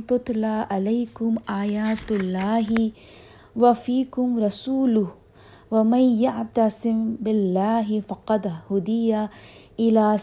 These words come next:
صِرَاطٍ مُسْتَقِيمٍ۔ اب دیکھیں، اس سے پہلے کہ میں اس کی، آ، تفسیر کروں اس آیت کی،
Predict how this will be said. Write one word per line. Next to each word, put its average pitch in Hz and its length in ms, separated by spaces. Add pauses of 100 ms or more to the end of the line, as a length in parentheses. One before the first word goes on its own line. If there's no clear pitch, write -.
صِرَاطٍ 214 560 (400)
مُسْتَقِيمٍ۔ 190 1120 (2000)
اب 247 260 (240)
دیکھیں، 330 360
اس 254 100
سے 294 120
پہلے 269 240
کہ 277 140
میں 269 280
اس 240 320 (140)
کی، 240 360
آ، 214 60 (540)
تفسیر 254 380
کروں 226 240
اس 226 160
آیت 202 360
کی، 247 120